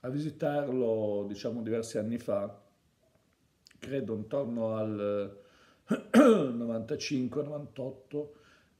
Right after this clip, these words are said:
ehm, vid-, ed è veramente agghiacciante comunque vedere,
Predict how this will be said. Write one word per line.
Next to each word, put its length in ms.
ehm, 1000
vid-, 440
ed 120
è 60
veramente 420
agghiacciante 680
comunque 360
vedere, 760